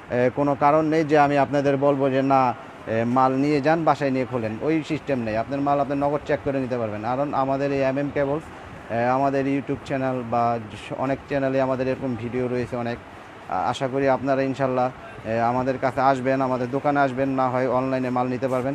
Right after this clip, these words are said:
কোনো সমস্যা নেই। নিশ্চিন্তায় নির্ভয়ে আমাদের কাছ থেকে যত যাবতীয় আপনার বাসার জন্য যা প্রয়োজন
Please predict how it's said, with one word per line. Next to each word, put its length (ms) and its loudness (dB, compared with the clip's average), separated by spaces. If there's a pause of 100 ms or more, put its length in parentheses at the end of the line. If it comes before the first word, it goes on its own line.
কোনো 160 -2
সমস্যা 420 -4
নেই। 140 0
নিশ্চিন্তায় 600 2
নির্ভয়ে 520 2 (440)
আমাদের 360 2
কাছ 200 0 (120)
থেকে 280 -2
যত 420 0
যাবতীয় 460 0
আপনার 260 -2
বাসার 360 -4
জন্য 220 -2 (100)
যা 280 6
প্রয়োজন 360 -4